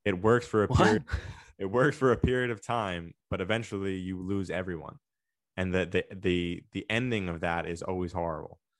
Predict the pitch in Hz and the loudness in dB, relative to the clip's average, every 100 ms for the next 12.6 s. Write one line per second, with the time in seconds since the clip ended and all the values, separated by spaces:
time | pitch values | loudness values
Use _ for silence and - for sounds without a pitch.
0 | _ _ 85 92 92 92 92 85 87 82 | _ _ -4 0 2 2 0 -2 -6 -8
1 | 82 85 71 76 _ _ _ _ _ 95 | -8 -12 -14 -18 _ _ _ _ _ -4
2 | 95 90 143 143 - 165 151 - _ _ | 0 4 6 6 6 6 4 0 _ _
3 | _ _ _ - 139 120 104 95 107 101 | _ _ _ 0 2 4 2 2 0 -2
4 | - 123 113 104 107 85 85 _ _ _ | -8 -8 -4 -2 -4 -6 -14 _ _ _
5 | _ _ _ _ _ - 143 147 139 170 | _ _ _ _ _ 4 8 8 8 8
6 | 175 123 151 151 - 135 131 139 131 135 | 6 6 4 4 4 2 4 2 2 2
7 | 123 143 156 - _ - 127 110 117 120 | 4 2 -2 -8 _ -4 -4 0 2 4
8 | 147 - 135 139 131 - 123 143 160 170 | 2 2 2 4 2 -2 -4 -2 0 0
9 | - - _ _ _ 127 123 131 127 110 | -2 -12 _ _ _ 0 2 4 2 0
10 | 127 143 139 131 127 127 123 127 123 123 | 0 2 0 -4 -6 -4 -2 0 0 0
11 | 120 120 - 123 117 - - 127 120 110 | -2 -4 -4 -4 -4 -6 -4 -4 -4 -6
12 | 107 110 110 - 104 | -8 -12 -12 -12 -10